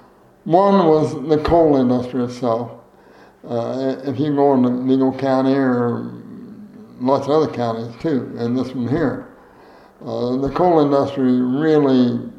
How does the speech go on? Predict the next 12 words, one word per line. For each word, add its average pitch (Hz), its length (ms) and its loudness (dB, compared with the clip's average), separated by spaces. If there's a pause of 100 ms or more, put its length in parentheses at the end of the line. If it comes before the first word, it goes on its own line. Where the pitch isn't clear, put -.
(800)
screwed 156 280 0
up 127 160 0
the 127 60 -2
landscape 123 640 0 (680)
and 123 580 -4
did 147 140 6
nothing 143 360 2
about 127 480 -2
putting 113 260 -6
it 110 40 -4
back 110 200 -10
together. 123 480 -4